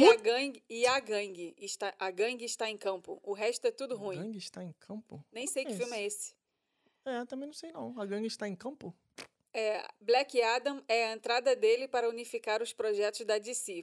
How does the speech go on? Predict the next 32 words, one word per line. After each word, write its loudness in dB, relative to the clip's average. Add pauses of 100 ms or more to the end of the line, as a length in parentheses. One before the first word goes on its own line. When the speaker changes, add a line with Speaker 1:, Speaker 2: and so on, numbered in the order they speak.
Speaker 2:
Por 4
isso 0
Speaker 1:
Sim, 0
Speaker 2:
já 2
Speaker 1:
sim. -2
Speaker 2:
vale 2
ser 4
olhado 2
diferente. -4
O -2
cara 0
é 2
foda, 0
mas -6
só -2
faz -2
filme -6
ruim. -10
Marvel 0
já 4
era. 2
Speaker 1:
<laughs> -6
Speaker 2:
O -4
enterro 4
foi 6
em -4
Vingadores 2
Ultimato. -2 (640)
Rest 4
in -6
peace, -2
Marvel. 0